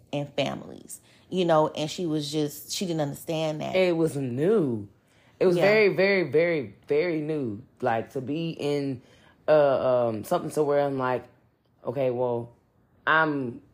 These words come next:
Speaker 2: with people who don't have kids, or I'm with people who are just out here doing whatever, living their lives and doing whatever. I don't give a damn.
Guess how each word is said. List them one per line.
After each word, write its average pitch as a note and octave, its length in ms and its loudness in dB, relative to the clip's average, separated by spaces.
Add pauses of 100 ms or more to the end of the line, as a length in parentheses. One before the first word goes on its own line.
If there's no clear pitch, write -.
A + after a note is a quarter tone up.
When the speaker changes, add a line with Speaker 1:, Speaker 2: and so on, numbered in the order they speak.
Speaker 2:
with E3 400 0 (280)
people D#3 380 -4
who C#3 200 -6
don't C#3+ 260 2
have E3+ 520 0
kids, D#3 420 -4
or C3+ 180 2
I'm C#3 120 2
with D3 160 -2
people D#3 340 -4
who D#3 380 0 (800)
are C#3+ 220 6
just D#3 320 -2 (500)
out D3+ 160 2
here E3 120 0
doing D#3+ 220 2
whatever, D#3 460 4 (160)
living D#3+ 280 4
their E3 120 0
lives D3+ 360 4
and C3 120 -6
doing D3 180 0
whatever. C#3 240 0
I B2+ 60 4
don't C#3+ 140 0
give C3 80 -6
a C3+ 40 -4
damn. C3 280 -4